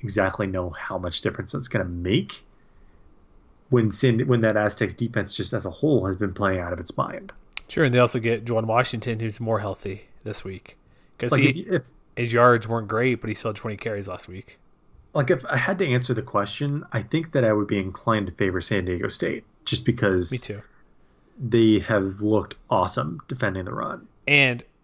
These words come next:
Speaker 2: also, like, just big picture overall, what Ryan Agnew is doing much, doing better, and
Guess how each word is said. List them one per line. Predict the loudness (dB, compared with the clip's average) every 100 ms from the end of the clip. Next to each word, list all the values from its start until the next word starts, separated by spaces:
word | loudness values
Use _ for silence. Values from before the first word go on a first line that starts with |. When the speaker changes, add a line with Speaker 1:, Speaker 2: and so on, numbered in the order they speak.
| _
Speaker 2:
also, | -2 -2 -2 -4 -4 -6 -12 _ _ _
like, | -6 -4
just | -4 -6 -2
big | -2 0
picture | 0 0
overall, | 0 2 4 4 2 -4 _ _ _ _ _ _ _
what | -4 0 0 2
Ryan | 4 4 4
Agnew | 2 2 0 -4
is | -4 -6
doing | -6 -4 -2 -4 -6
much, | -2 -2 -4 -8
doing | -2 -2
better, | -2 -2 -2 -6 -8
and | -10 -10